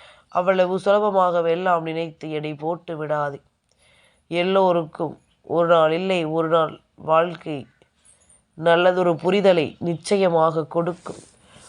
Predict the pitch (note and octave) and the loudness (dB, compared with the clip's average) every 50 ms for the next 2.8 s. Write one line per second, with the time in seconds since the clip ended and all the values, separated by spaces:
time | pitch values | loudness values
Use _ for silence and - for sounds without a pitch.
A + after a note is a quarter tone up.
0 | - - - E3+ F3 F#3 E3 E3+ F#3 F3 F3 F3+ F3 E3+ D3+ - - - - - | -8 -2 0 0 2 2 0 2 2 4 4 6 4 4 2 -2 -6 -18 -20 -20
1 | - _ _ - F#3 G3 G#3+ A3 A3 - - G#3 E3 G3 F#3+ F#3 G#3 G3 - - | -20 _ _ -4 0 2 2 2 2 0 -2 0 2 2 2 2 2 0 0 0
2 | G#3+ F3+ F3+ F3 E3+ E3+ F3 E3 - F3+ F#3+ G#3+ G3 G3+ F#3+ F3+ | 0 0 0 0 2 2 2 2 2 0 0 2 2 2 2 2